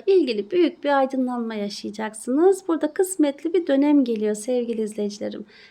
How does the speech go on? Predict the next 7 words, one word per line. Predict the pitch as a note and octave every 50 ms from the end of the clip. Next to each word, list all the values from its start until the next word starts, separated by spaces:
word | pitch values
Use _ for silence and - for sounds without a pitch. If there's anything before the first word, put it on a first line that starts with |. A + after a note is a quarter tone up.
| _ _ -
Neler | A#3 A#3 A#3+ B3+ C#4 D4 D#4+ F4 F#4 F#4
sizi | F#4 - D#4 C4+ A#3+ - B3 B3 A#3+ A#3+ A#3+ _ _ _ _ _ _ _ _
savuruyor? | - - - - A#3+ A3 G#3 A3 G#3+ G#3+ G#3+ G#3 G3+ G3+ G3+
Neler | G3+ A3 A3+ A#3+ C4 C#4+ D4 D4+ D4+
sizi | D4+ - D4+ C4 C#4 D4 C#4+
nelerden | C#4 C4+ C4 C4 C4 C4 B3+ B3+ B3+ B3+
uzaklaştırıyor? | A#3+ A#3 G#3+ - A3+ A3 G#3+ - G#3+ G#3+ G#3+ G#3+ G#3 - - G#3+ G3+ G#3 G#3+ G#3 G3+ G3